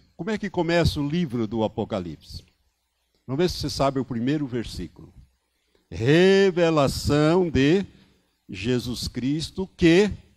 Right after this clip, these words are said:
Deus lhe deu.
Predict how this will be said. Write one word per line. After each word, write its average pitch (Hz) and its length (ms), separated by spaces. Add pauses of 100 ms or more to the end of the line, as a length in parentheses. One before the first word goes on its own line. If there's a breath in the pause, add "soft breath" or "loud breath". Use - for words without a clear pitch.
(760)
Deus 165 800 (220)
lhe 170 540 (480)
deu. 131 680